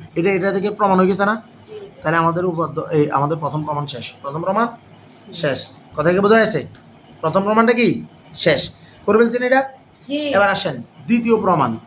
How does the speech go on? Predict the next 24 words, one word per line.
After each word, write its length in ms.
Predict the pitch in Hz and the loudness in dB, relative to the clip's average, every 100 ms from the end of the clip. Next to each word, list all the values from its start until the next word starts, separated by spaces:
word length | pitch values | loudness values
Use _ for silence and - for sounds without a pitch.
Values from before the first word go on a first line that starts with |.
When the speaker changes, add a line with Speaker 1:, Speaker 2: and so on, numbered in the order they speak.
| - | -6
Speaker 1:
দ্বিতীয়তে 440 | 214 196 220 214 214 | -4 2 2 2 0
যাওয়ার 320 | 190 196 196 | 2 2 2
আগে 120 | 185 | 0
আমাদের 220 | 185 190 190 | -4 -8 -8
কি 80 | |
করতে 180 | 196 175 | -4 -2
হবে? 160 | 156 120 - - - | -2 -4 -12 -20 -6
দুটো 160 | 143 190 | -2 0
ত্রিভুজ 260 | - 185 185 | 0 0 2
বানাইতে 280 | 175 143 123 | 0 -2 -4
হবে। 120 | 117 | -6
দেখেন, 260 | 151 156 156 - - - - | -2 -2 -4 -8 -20 -14 -10
একটা 200 | 160 208 | -6 -2
হলো 140 | 202 214 190 190 | 0 0 4 6
এ 40 | 196 202 | 6 4
বি 220 | 151 175 185 | 2 -2 -2
ডি 140 | 165 165 | -2 -2
ত্রিভুজ, 300 | 147 127 123 - - | -4 -4 -6 -8 -8
এই 80 | 156 | -6
যে 100 | 143 | -4
এই 80 | 135 117 | -4 -6
ত্রিভুজটা, 360 | 131 131 - 110 - 139 | -8 -8 -12 -20 -14 -6
এ 120 | 139 139 | -4 -4
বি 100 | 127 | -4